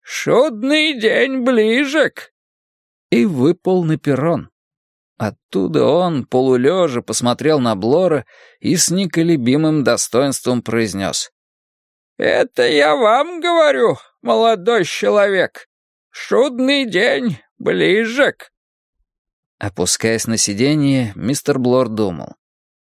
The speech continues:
«Твой судный день куда ближе моего».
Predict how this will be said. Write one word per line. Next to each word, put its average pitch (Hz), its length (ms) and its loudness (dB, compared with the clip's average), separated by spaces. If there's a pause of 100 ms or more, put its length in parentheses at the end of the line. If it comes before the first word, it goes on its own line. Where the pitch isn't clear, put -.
(400)
«Твой 185 460 0
судный 180 580 -2
день 156 460 0 (120)
куда 175 340 -2
ближе 127 560 0
моего». 143 580 -2